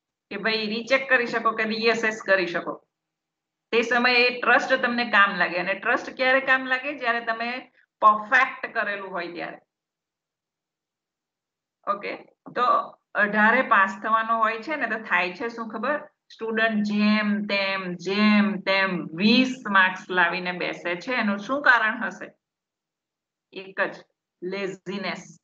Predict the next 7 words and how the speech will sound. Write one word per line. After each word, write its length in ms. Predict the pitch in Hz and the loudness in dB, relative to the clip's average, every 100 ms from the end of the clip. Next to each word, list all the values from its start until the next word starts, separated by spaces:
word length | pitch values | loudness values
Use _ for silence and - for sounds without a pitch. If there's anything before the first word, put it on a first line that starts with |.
| _ _ _ _ _ _ _ _ _ _ _ _ _ _ _ _ | _ _ _ _ _ _ _ _ _ _ _ _ _ _ _ _
Second, 480 | 208 233 226 160 - _ _ _ _ _ _ _ _ 180 | -4 2 0 0 -12 _ _ _ _ _ _ _ _ -8
mistake 540 | 202 208 208 226 220 | -6 -6 0 2 4
of 320 | 208 202 208 208 - _ _ _ _ _ _ _ _ _ _ _ _ _ _ _ _ _ _ 196 | 6 8 6 2 -12 _ _ _ _ _ _ _ _ _ _ _ _ _ _ _ _ _ _ 0
assessor. 640 | 208 226 226 208 147 - _ _ _ _ _ _ _ _ _ _ _ _ _ _ _ _ _ _ _ - | 2 2 2 0 -2 -4 _ _ _ _ _ _ _ _ _ _ _ _ _ _ _ _ _ _ _ -8
કદાચ 340 | 202 240 226 - - | 2 4 2 -6 -8
assessment 640 | 185 202 226 233 233 226 202 | -8 -4 -6 -6 -8 -6 -2
કરનારે 640 | 196 202 214 180 - | -2 2 2 2 -6